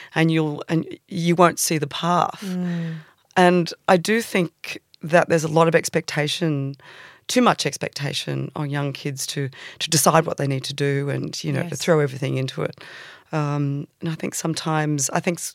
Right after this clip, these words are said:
Speaker 1: gap years are fantastic.
Speaker 2: Me too.
Speaker 1: So sure, go and, you know, do, do great at your H S C. But if you don't, if you don't, and you don't get the marks that you're hoping for, seriously,
Speaker 2: Mm.
Speaker 1: it's not gonna make any difference <laughs> whatsoever.
Speaker 2: Just
Speaker 1: Be-,
Speaker 2: isn't.
Speaker 1: it's just not.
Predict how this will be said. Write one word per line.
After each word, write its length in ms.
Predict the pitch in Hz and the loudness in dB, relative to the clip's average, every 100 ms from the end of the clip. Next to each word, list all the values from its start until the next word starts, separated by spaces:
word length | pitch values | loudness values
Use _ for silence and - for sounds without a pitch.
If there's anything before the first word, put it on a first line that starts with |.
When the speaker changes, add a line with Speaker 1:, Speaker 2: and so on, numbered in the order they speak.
| 165 | -6
Speaker 1:
gap 280 | 143 - - | -2 -2 -2
years 240 | 147 131 - | -2 -2 -2
are 40 | |
fantastic. 920 | - - - - - - - - - 175 | -6 -8 -8 -8 -8 -6 -4 -6 -6 -10
Speaker 2:
Me 120 | 156 | -10
too. 320 | - 156 143 | -10 -10 -6
Speaker 1:
So 160 | 143 233 | -2 2
sure, 400 | - - 254 196 | 2 6 6 6
go 240 | - 233 | 2 0
and, 320 | 208 160 135 - | 2 2 2 -2
you 60 | 185 | 0
know, 220 | 147 147 - - _ _ _ - | 0 -2 -8 -18 _ _ _ -2
do, 140 | 240 | -2
do 260 | - - 226 | 0 -2 2
great 240 | 165 135 | 4 2
at 80 | 131 | 2
your 120 | - | -4
H 180 | - - | -4 -6
S 120 | - | -6
C. 100 | - | -6
But 160 | 175 269 | -2 -2
if 160 | - | 0
you 40 | 247 | 4
don't, 300 | 277 339 - _ - - - | 4 4 0 _ -20 -20 -8
if 140 | 214 226 | -4 -2
you 40 | |
don't, 320 | 196 202 311 - _ - | 2 2 2 -2 _ -2
and 120 | 190 | 2
you 60 | 185 | 4
don't 500 | 185 214 - - 143 | 4 4 0 -8 -6
get 200 | 147 170 | 0 2
the 80 | 196 | 0
marks 340 | 202 233 - | -4 -6 -10
that 220 | - 190 - | -8 -6 -4
you're 100 | 180 | -2
hoping 320 | 196 - 220 | -4 -4 -6
for, 280 | - 285 - - - - - - | 0 -2 -2 -18 -18 -18 -20 -20
seriously, 560 | - - 277 349 - 381 440 - | -8 0 2 2 4 4 4 -6
Speaker 2:
Mm. 140 | 185 | -6
Speaker 1:
it's 80 | 180 | -2
not 180 | - - | -4 -2
gonna 120 | 233 | 2
make 200 | 185 - - | 2 2 4
any 180 | 277 247 | 4 6
difference 340 | 208 - 190 160 | 4 2 -2 0
<laughs> 40 | |
whatsoever. 540 | 165 - 185 - - - - - | -2 2 2 0 -6 -6 -6 -2
Speaker 2:
Just 120 | 165 - | -2 -2
Speaker 1:
Be-, 60 | |
Speaker 2:
isn't. 340 | 175 185 175 151 | -2 -2 0 6
Speaker 1:
it's 220 | 254 - | 6 6
just 180 | 233 220 | 2 4
not. 460 | 233 294 - - | 6 6 4 0